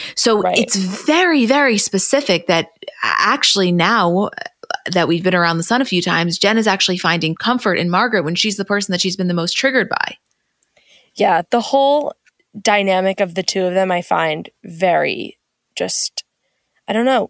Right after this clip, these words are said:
Speaker 2: It's interesting, and I'm glad that we've gotten to this place because it was just going to keep getting more and more toxic.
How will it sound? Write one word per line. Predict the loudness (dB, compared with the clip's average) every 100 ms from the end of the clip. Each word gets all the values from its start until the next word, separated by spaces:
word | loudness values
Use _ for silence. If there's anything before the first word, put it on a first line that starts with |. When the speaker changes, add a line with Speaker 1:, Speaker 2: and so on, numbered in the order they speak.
| -4
Speaker 2:
It's | -2 0
interesting, | 0 0 0 0 0 0
and | -2 -2 -2
I'm | -2 0
glad | 0 2 2
that | 0
we've | -2 -2
gotten | 0 0 -4
to | -6
this | -4 -2
place | 0 0 0
because | -4 -2 0 0 -2 -6 _ _ _ _ _ _
it | -2
was | 0 0
just | 0 0 0
going | 0 0
to | -4
keep | -6 -6 -2
getting | 0 0 0
more | 0 0
and | 0
more | -2
toxic. | -2 -2 -2 0 -2